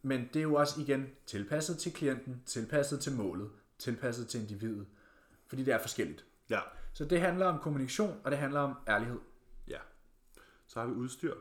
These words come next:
Speaker 1: Ja.
Speaker 2: Der tænker jeg straps, wraps og alt muligt sjovt.
Speaker 1: Bælter og ni, det ene og det andet.
Speaker 2: Ja,
Speaker 1: Ja.
Speaker 2: præcis.
Speaker 1: Hvad, altså, er der bare skrevet udstyr?
Speaker 2: Der
Speaker 1: Eller hvad
Speaker 2: står
Speaker 1: vi bruger,
Speaker 2: emnet
Speaker 1: eller?
Speaker 2: udstyr.
Speaker 1: Emnet udstyr.
Speaker 2: Ja, jeg kan
Speaker 1: Okay.
Speaker 2: lige se, jeg havde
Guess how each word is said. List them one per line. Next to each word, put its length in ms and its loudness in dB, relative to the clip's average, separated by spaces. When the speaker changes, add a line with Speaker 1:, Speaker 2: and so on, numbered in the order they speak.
Speaker 1:
Ja. 80 -4
Speaker 2:
Der 100 6
tænker 320 4
jeg 260 4
straps, 400 2
wraps 420 2
og 640 2
alt 180 -2
muligt 280 -2
sjovt. 120 4
Speaker 1:
Bælter 160 2
og 300 0
ni, 340 -4
det 80 -4
ene 180 -6
og 40 -6
det 60 -4
andet. 180 -8
Speaker 2:
Ja, 80 -4
Speaker 1:
Ja. 60 -2
Speaker 2:
præcis. 460 -8
Speaker 1:
Hvad, 160 0
altså, 400 0
er 60 4
der 80 0
bare 140 2
skrevet 220 0
udstyr? 340 0
Speaker 2:
Der 60 -10
Speaker 1:
Eller 200 6
hvad 100 4
Speaker 2:
står 220 12
Speaker 1:
vi 60 8
bruger, 220 8
Speaker 2:
emnet 220 10
Speaker 1:
eller? 120 10
Speaker 2:
udstyr. 420 2
Speaker 1:
Emnet 260 0
udstyr. 400 -4
Speaker 2:
Ja, 60 -6
jeg 60 -6
kan 120 -2
Speaker 1:
Okay. 80 2
Speaker 2:
lige 100 2
se, 160 0
jeg 100 2
havde 200 2